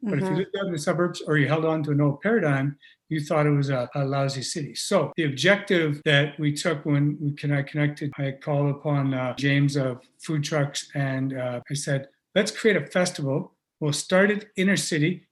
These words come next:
Speaker 1: but the objective is to slowly move it out to the suburbs, because by starting in the inner city, we'll get all the people that love that stuff." And it filled out. Like, we sold, we had, like, seven thousand people attended by our third year.
Speaker 2: Amazing.
Speaker 1: And, uh,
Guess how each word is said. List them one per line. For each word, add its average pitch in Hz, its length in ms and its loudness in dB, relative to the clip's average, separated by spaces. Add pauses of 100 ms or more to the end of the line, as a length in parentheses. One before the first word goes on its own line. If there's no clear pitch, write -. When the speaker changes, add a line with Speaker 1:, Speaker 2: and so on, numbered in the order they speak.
(100)
Speaker 1:
but 151 120 -2
the 151 80 -2
objective 160 520 0
is 147 140 -2
to 147 80 -6
slowly 185 800 0
move 180 320 4
it 180 260 0
out 175 360 -2
to 180 160 2
the 151 120 0
suburbs, 147 800 0
because 160 220 2 (160)
by 151 160 6
starting 208 420 4
in 202 80 4
the 180 100 4
inner 180 120 4
city, 175 240 0
we'll 143 100 0
get 147 140 4
all 190 100 4
the 175 80 2
people 160 280 -2
that 127 140 0
love 156 220 2
that 180 220 2
stuff." 208 440 -2
And 156 120 4
it 180 160 2
filled 165 200 2
out. 147 140 2
Like, 147 220 4
we 180 80 2
sold, 165 480 0 (440)
we 214 60 -2
had, 208 100 2
like, 147 80 0
seven 170 360 -2
thousand 151 360 2
people 151 420 0
attended 160 360 0
by 139 160 0
our 131 120 0
third 151 360 0
year. 143 380 2 (200)
Speaker 2:
Amazing. 170 520 -4
Speaker 1:
And, 143 280 2
uh, 135 340 2